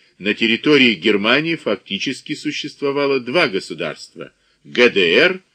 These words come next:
и Ф Р Г, без соглашения между которыми не могло быть осуществлено объединение страны.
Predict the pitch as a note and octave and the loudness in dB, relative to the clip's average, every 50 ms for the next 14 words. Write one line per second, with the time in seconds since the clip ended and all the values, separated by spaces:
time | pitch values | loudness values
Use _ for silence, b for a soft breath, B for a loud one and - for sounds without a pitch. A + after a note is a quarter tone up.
0 | _ _ _ - G#2+ A#2 - - - C#3 D3 C#3+ C#3 B2 G2 F2+ G2+ D2+ - _ | _ _ _ -8 -8 -6 -4 -2 0 0 0 0 -2 -4 -4 -2 -4 -4 -4 _
1 | _ _ _ _ _ _ _ _ _ - D#2 A#2 A#2 - - - G#2+ F2+ G2 G#2 | _ _ _ _ _ _ _ _ _ -6 -2 -2 -2 -2 -2 -4 -4 -2 -2 -2
2 | F#2 - - A2 G#2 G2+ G2 G2 F#2 F2 E2+ F2+ F2 D#2+ - E2 - - D#2+ - | -2 -2 0 0 0 0 0 -4 -4 -4 -4 -4 -6 -6 -8 -10 -10 -10 -8 -2
3 | - C3 D#3 E3+ E3+ E3+ E3+ E3+ b b b b b b F#2 G2+ A#2+ C3 B2 B2 | 0 0 2 2 0 -2 -4 -6 b b b b b b -4 0 0 2 4 4
4 | A#2 G#2+ D#2 E2 F2+ G#2+ C#3 D#3 D3+ E3 E3 D#3+ D#3+ C#3 - - C#3 - - C3+ | 2 2 0 -2 0 2 2 2 2 0 -2 -2 -2 -6 -6 -6 -8 -6 -6 -6
5 | B2 - - A2+ A2+ A2 G#2+ A#2+ B2 B2+ A#2+ B2 b b b b b G#2 A2+ A2+ | -8 -8 -6 -6 -6 -4 -2 0 0 0 -2 -4 b b b b b 0 0 0
6 | F2+ G2+ G2+ E2+ F2+ F#2+ F2 F#2+ G#2 G2+ G2 F#2+ F#2+ - - - - E2+ D#2 C#2 | 0 -2 -6 -6 -6 -6 -6 -4 -4 -4 -4 -6 -10 -10 -10 -10 -8 -8 -8 -10
7 | C2+ C2 | -14 -20